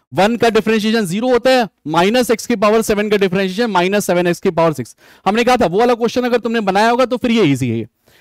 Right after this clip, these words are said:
यहाँ पे एक बार वन रख दो, यहाँ पे ज़ीरो रख दो, तो खत्म हो गया। तो जो आई टू की वैल्यू मेरे को मिल रही है, आई टू is equal to,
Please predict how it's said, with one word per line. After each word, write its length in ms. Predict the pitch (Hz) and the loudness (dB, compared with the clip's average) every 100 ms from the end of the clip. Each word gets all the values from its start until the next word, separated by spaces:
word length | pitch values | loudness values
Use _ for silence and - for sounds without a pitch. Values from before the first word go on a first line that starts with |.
| _ | _
यहाँ 180 | 151 185 | 0 0
पे 100 | 202 | 2
एक 80 | 214 | 2
बार 140 | 220 | 2
वन 200 | 196 233 | 2 0
रख 100 | 247 | 0
दो, 120 | 214 254 | 0 -2
यहाँ 140 | 220 | 0
पे 120 | 214 | 0
ज़ीरो 240 | 170 180 151 | 0 0 -2
रख 120 | 110 | -4
दो, 120 | 117 - | -10 -12
तो 60 | 156 | -6
खत्म 280 | 175 208 226 | -2 -2 -4
हो 100 | 208 | -2
गया। 160 | 220 - _ - | -4 -4 _ -10
तो 40 | 170 | -4
जो 160 | 208 - | -4 0
आई 220 | 165 180 | 2 2
टू 140 | 269 | 0
की 120 | 233 | -2
वैल्यू 260 | 196 190 240 | 0 0 0
मेरे 120 | 226 | -2
को 100 | 220 | 0
मिल 140 | 214 180 | 0 2
रही 160 | 175 | 2
है, 120 | 208 170 | 2 2
आई 180 | 156 160 | 2 2
टू 160 | 220 180 | 2 2
is 100 | 160 | 2
equal 340 | 170 147 135 | -2 -2 -2
to, 180 | 170 | -2